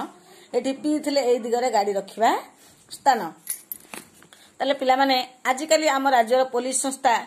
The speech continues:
ସୁସ୍ଥ ସମାଜ ଗଠନରେ ସହାୟକ ହେଉଛି। ଅପରାଧୀକୁ ଘୃଣା ନ କରି ସେ କିପରି ଅପରାଧ ନ କରିବ, ସେଥିପାଇଁ ତାର ମାନସିକ ପରିବର୍ତ୍ତନ ଉପରେ ଗୁରୁତ୍ୱ ଦିଆଯାଉଛି।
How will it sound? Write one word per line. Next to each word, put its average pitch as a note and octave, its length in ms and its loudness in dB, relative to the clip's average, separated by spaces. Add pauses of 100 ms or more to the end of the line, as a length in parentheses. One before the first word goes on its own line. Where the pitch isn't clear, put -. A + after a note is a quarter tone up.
(640)
ସୁସ୍ଥ - 380 -6
ସମାଜ C4 340 -2
ଗଠନରେ A#3+ 420 -4
ସହାୟକ B3 400 -4
ହେଉଛି। B3+ 400 -4 (1120)
ଅପରାଧୀକୁ D4+ 580 2
ଘୃଣା C4 300 2
ନ B3+ 120 0
କରି A#3 260 -2 (100)
ସେ C4+ 180 -2
କିପରି C4 360 -2
ଅପରାଧ A#3 360 2
ନ A3 140 -4 (100)
କରିବ, A#3+ 280 0 (160)
ସେଥିପାଇଁ A#3 420 -6
ତାର A3+ 180 0
ମାନସିକ A3 440 -6
ପରିବର୍ତ୍ତନ C4 480 -2
ଉପରେ A#3+ 260 -6
ଗୁରୁତ୍ୱ A3 360 -6
ଦିଆଯାଉଛି। A#3 460 -2